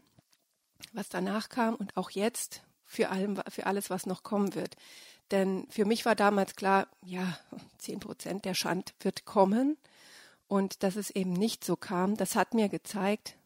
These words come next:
dass ich eigentlich gar nichts weiß. Und dass alles möglich ist,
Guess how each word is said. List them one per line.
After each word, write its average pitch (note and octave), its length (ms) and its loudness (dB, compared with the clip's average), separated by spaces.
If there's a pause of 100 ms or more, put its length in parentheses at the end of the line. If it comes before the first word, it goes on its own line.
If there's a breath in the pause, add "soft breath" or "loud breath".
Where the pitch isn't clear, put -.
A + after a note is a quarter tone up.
(120)
dass F#3+ 200 -6
ich - 240 -10
eigentlich G3+ 400 -6
gar - 180 -6
nichts - 280 -10
weiß. - 380 -10 (600 loud breath)
Und F3+ 120 -4
dass F3+ 120 -4
alles A3 320 2
möglich G3+ 440 2
ist, G3+ 300 -6